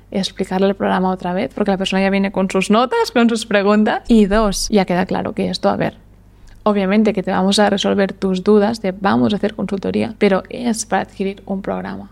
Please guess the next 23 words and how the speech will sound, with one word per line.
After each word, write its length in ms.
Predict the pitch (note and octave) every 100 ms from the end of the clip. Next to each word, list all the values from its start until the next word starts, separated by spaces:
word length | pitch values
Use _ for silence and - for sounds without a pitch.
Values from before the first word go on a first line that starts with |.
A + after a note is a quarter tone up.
| -
Y 140 | A#3
así 500 | G3 G3+ - C4+ A#3+ A#3
vas 260 | G#3+ G#3+
a 180 | A#3+ A#3+ -
lograr 540 | G#3 G#3 G3+ F#3+ G3 -
llamadas 680 | F#3+ F#3 F#3 A3+ C#4+ C4 A3
de 80 |
venta 380 | A#3 A3+ G#3 F#3+
mucho 320 | F#3 G#3 B3+
más 200 | A#3+ G#3
cortas, 640 | - A3+ A#3 A3+ G3 - -
un 160 | B3
webinar 380 | B3+ B3 A#3 A3+
también 240 | G#3 G#3+ G#3+
que 80 |
te 100 | G3+
va 100 | G3
a 20 | G#3
quedar 240 | A3 G3
mucho 420 | F#3 G#3+ B3+ C4+
más 240 | A#3+ A#3 A3+
corto 520 | A3 A#3+ A#3 G3+ A#3
y 380 | A#3+ A#3 A#3 A#3